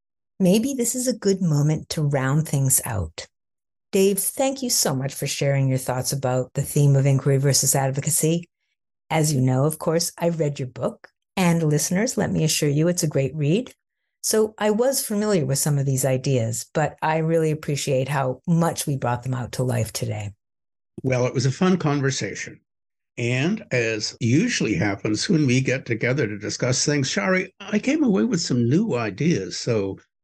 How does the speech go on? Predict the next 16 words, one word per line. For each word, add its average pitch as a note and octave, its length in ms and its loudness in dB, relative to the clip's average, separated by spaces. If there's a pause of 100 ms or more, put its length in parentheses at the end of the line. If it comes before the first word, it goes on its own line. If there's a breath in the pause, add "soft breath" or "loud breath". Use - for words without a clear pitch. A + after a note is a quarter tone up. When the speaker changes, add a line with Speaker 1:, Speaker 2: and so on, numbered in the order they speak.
Speaker 2:
thank D3 200 -4
you - 60 -20 (140)
very D3 280 2
much A#3+ 300 2
for E3+ 220 0
that. G#2+ 240 -6 (640)
Okay, G#3 1200 -2 (480)
now A2+ 680 0 (260)
for B2 140 0
more G3+ 280 2
news, A2 420 0
tell G3+ 340 -4
us - 280 -2
what's E3+ 300 -2 (100)
on A#2+ 380 0
tap E3 360 -4